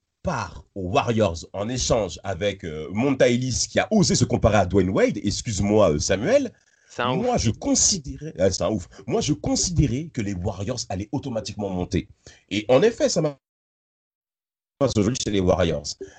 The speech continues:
Speaker 1: Mais Andrew Bogut, après la saison du titre, lors de la saison deux mille quinze deux mille seize,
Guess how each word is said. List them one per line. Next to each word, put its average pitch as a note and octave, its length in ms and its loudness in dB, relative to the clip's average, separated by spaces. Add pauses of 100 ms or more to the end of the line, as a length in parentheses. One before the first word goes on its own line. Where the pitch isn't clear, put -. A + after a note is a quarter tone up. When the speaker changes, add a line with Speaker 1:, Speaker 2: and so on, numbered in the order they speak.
Speaker 1:
Mais A#2 180 -4
Andrew D#3+ 280 2
Bogut, F#2+ 380 0 (220)
après F3 380 2
la C#3 100 6
saison A#2+ 200 -2
du - 140 -8
titre, - 240 -10
lors B2+ 120 -4
de B2+ 60 -4
la A#2+ 80 -2
saison B2 200 -4
deux B2+ 160 -6
mille C3 240 -4
quinze F3 640 0
deux A#2+ 120 -2
mille A2 180 -4
seize, E2+ 600 2